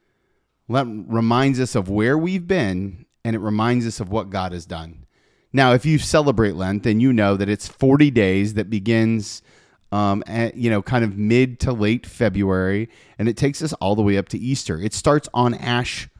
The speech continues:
Wednesday. Ash Wednesday is when some churches take ashes and they put us on our foreheads and the sign of the cross.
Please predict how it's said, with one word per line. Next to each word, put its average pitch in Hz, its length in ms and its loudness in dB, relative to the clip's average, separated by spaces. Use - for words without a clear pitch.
Wednesday. 127 640 0
Ash 143 260 0
Wednesday 123 400 2
is 120 120 0
when 113 140 0
some 143 320 -2
churches 104 540 -2
take 113 320 -4
ashes 127 640 -6
and 123 160 0
they 123 80 2
put 165 200 -2
us - 100 -4
on 156 140 0
our 139 80 -2
foreheads 120 540 -2
and 110 120 -6
the 98 60 -6
sign 120 260 -6
of 113 80 -2
the 110 60 -2
cross. - 640 -12